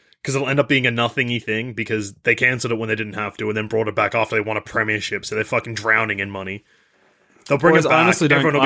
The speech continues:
Speaker 1: be
Speaker 2: honestly
Speaker 1: like,
Speaker 2: don't think they'll bring it back. Because if, here's the thing, right? So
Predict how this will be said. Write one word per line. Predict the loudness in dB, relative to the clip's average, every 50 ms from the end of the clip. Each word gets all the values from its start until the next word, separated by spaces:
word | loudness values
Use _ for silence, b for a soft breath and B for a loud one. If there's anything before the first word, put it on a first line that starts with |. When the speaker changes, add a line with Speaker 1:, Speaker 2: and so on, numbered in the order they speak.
| 6
Speaker 1:
be | 6
Speaker 2:
honestly | 6 4 4
Speaker 1:
like, | 4 4
Speaker 2:
don't | 4 2 2 2
think | 0 0 0 0 -2 -2
they'll | -4 -4
bring | -4 -4 -6 -6
it | -8 -10
back. | -10 -12 -10 -12 -14 -14 _ _ _ _ _ _ _ _ _ _ b b b b b b b b b b b b b b b b b b b
Because | -6 -2 2 2 2 2 2 -2 -6 _ _ _ _ _ _ -4
if, | -4 -4 -4 -6 _ _ _ _ _ -2
here's | 2 4 4 6 4
the | 2 -2
thing, | -2 0 -2 -2 -2 -4
right? | -6 -6 -6 -6 -4
So | 0 2 4 4 4 2